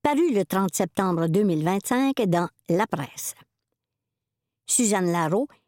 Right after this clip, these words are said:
est ex-P D G de Vélo Québec.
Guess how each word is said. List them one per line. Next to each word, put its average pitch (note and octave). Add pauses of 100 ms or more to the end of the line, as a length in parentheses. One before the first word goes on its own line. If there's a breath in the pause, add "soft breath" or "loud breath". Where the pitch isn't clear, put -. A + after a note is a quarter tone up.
(140)
est G3+ (240)
ex-P -
D G#3+
G E3+ (200)
de F3+ (140)
Vélo G3
Québec. -